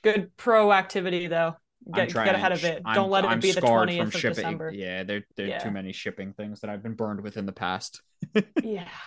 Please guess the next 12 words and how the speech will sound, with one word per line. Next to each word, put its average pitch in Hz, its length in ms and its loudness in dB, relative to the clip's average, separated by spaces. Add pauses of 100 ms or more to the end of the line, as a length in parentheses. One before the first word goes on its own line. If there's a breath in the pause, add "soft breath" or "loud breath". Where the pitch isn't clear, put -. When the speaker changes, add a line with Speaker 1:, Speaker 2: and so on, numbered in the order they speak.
(580 loud breath)
Speaker 1:
That's 202 160 2
a 214 60 -4
great 180 180 0
question, 175 320 -6
though. 160 120 -2
And 190 100 -2
it's 190 160 -8
time. 165 420 -4
We 196 140 2
are 180 120 6
already 196 420 2
December 240 600 0